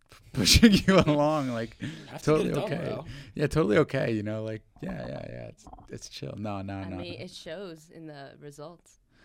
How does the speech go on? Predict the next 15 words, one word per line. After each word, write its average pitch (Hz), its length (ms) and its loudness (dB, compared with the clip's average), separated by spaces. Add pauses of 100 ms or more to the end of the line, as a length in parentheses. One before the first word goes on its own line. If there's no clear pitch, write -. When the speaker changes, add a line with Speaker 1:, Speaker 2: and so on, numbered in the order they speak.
(280)
Speaker 1:
Yeah, 143 300 0
but 123 220 -6
this 139 140 -6
is 131 60 -4
short-term 117 440 -4
results. 104 480 -6
Now, 107 320 -4
Speaker 2:
Yeah. 110 60 -6
Speaker 1:
like, 107 340 -8
okay, 113 220 -4
so 110 140 -4
the 110 200 -2
way 127 160 -2
that - 240 -6
the, 101 240 -8